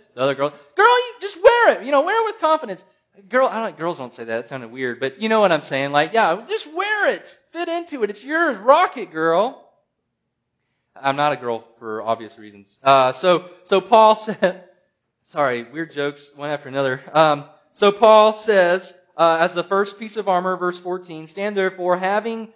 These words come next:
fastened the belt of truth." Having fastened the belt of truth around your waist. So you think about your belt, it, it holds your outfit together, right? Your, your belt holds your outfit together. So, or may, we hope it does, <laughs> right?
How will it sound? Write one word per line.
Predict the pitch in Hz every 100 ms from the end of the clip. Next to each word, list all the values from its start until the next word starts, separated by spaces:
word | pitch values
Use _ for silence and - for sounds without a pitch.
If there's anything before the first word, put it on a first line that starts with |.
| _
fastened | _ - 233 233 - 170 170
the | 160
belt | 156 147 147 -
of | 147
truth." | _ 294 202 - _ _ _ _ _ _ _ _ _ _
Having | 123 123 120
fastened | 165 160 - 160
the |
belt | 139 156 147 - _ _ -
of | 139 -
truth | - 175 143 - _ _
around | 127 139 143
your | 135
waist. | 139 160 151
So | 175 165 156 _ -
you |
think | 156 226
about | 185 190 156
your | 151 147 - _ -
belt, | 160 139 - 170
it, | -
it | 131 135
holds | - 160 151 127
your | 143
outfit | 165 - 147 120
together, | 120 107 95 92 104
right? | 113 104 110
Your, | 107 104 101
your | 107
belt | 127 123 120
holds | - 131 120
your | 117
outfit | 147 - 120 117 _ _ -
together. | 147 135 135 139
So, | 139 160 147 - _ _ _ _ _ _ _
or | 147 135
may, | 147 135
we | 127
hope | 135 139
it | 127
does, | 113 113 - -
<laughs> | 113
right? | 110 107